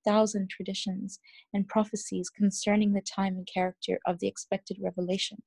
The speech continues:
had circulated them among his fellow disciples, and had encouraged them to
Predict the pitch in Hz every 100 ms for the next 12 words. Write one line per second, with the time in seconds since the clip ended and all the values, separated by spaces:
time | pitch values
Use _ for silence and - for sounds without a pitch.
0 | _ _ _ _ 208 - 247 247 - 269
1 | 269 269 262 - 208 196 - 196 180 185
2 | - - 240 - - 202 185 - 170 170
3 | - 180 - - - _ 214 214 214 202
4 | 190 240 269 - 196 180 -